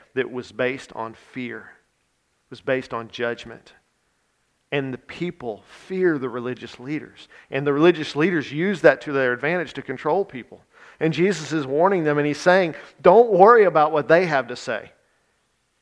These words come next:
While going against these re-, religious leaders could lead to excommunication or even death, and we see that later with Jesus, that would be better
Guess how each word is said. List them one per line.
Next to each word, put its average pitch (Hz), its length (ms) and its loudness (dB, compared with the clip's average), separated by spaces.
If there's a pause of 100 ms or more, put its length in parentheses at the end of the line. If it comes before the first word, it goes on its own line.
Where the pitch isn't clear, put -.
(3250)
While 135 160 -2
going 147 300 0
against 139 240 -8
these 123 160 -12
re-, 131 160 -8 (140)
religious 127 380 -4
leaders 117 320 -6
could 120 200 -10
lead 120 280 -6
to 110 180 -8
excommunication 117 920 -8
or 101 100 -12
even 113 340 -12
death, 107 300 -4
and 107 100 -18
we 107 80 -18
see 127 180 -10
that 110 180 -6
later 110 180 -6
with 104 140 -14
Jesus, 113 520 -12 (460)
that 127 440 -2
would 139 160 -4
be 120 100 -10
better 107 560 -6